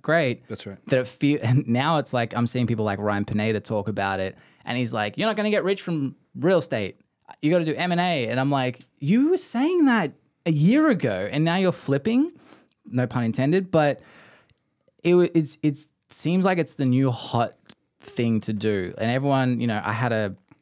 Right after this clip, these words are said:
Speaker 1: uh, some guy saw Derek Fay's podcast and reached out to me. He's like, "I wanna do content." I'm, like, trying to find out what he does. And he's like, you know, he's just doing all the fucking, the cool topics. Like, you know, like Ale-, Alex Hormozi says, "To make a billion dollars, you just gotta find a six billion dollar company, sell it for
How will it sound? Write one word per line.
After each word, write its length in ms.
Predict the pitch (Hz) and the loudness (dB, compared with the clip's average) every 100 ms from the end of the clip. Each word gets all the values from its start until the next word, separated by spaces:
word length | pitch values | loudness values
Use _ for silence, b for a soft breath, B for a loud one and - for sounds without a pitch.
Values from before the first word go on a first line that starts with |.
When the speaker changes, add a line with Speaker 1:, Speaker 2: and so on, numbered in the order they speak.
| _ _ _ _ _ _ | _ _ _ _ _ _
Speaker 1:
uh, 360 | 107 101 98 - | -4 -2 -4 -4
some 220 | - 151 | -2 0
guy 140 | 139 | 2
saw 200 | 123 123 | 2 0
Derek 300 | 110 110 107 | 0 0 -2
Fay's 280 | - 107 104 | -2 -2 -2
podcast 560 | - 101 98 98 82 - | -2 -4 -4 -4 -4 -4
and 100 | 101 | -6
reached 200 | 104 - | -4 -4
out 180 | 107 110 | -4 -4
to 100 | 104 | -4
me. 80 | |
He's 100 | 101 | -4
like, 100 | 98 | -4
"I 40 | 107 | -2
wanna 140 | 127 | 0
do 80 | 120 | -2
content." 600 | 120 143 139 147 143 139 b b b | 0 0 0 -2 -2 -4 b b b
I'm, 100 | 123 | -2
like, 140 | 120 110 | -2 0
trying 160 | 120 110 | -2 -2
to 40 | |
find 140 | 120 | -2
out 120 | 110 101 | 0 -2
what 100 | 95 | -4
he 80 | |
does. 560 | 95 127 127 127 120 120 | -2 2 2 2 0 -4
And 140 | 107 | -4
he's 240 | 107 104 104 | -2 -2 -4
like, 340 | 95 92 - | -6 -8 -10
you 60 | 104 | -10
know, 80 | 85 | -6
he's 180 | 110 | -2
just 180 | 131 147 | -2 -2
doing 200 | 175 156 | 0 0
all 80 | 123 | 0
the 240 | 107 92 - | 0 -4 -8
fucking, 560 | - 107 101 104 98 92 B B B B B B - | -10 -8 -6 -6 -6 -8 B B B B B B -6
the 80 | 127 | -6
cool 680 | - 160 160 156 147 123 - _ _ | 2 2 4 4 2 0 -10 _ _
topics. 460 | - 131 123 107 | -4 -2 0 -4
Like, 120 | 107 110 | -4 -2
you 60 | |
know, 100 | 165 | 0
like 200 | 175 180 | 0 0
Ale-, 240 | 170 165 - | 0 -2 0
Alex 240 | 151 156 | -2 0
Hormozi 340 | 147 151 135 131 | -2 0 0 -2
says, 380 | - 147 117 | -2 -4 -4
"To 80 | - | -2
make 220 | 143 151 | -2 -2
a 20 | 135 | -2
billion 380 | 135 170 160 | 0 2 2
dollars, 360 | 143 139 143 131 | 2 2 0 0
you 60 | 135 | -2
just 140 | 147 | -2
gotta 180 | 143 127 | -4 -4
find 300 | - 160 143 | -2 -2 -2
a 40 | |
six 260 | 120 165 - | -2 -4 -4
billion 280 | 165 160 151 | -2 0 2
dollar 220 | 143 139 | 2 2
company, 340 | 131 131 139 | 0 0 -2
sell 280 | 123 165 151 | -2 -2 -2
it 60 | 135 | -2
for 160 | 143 | -4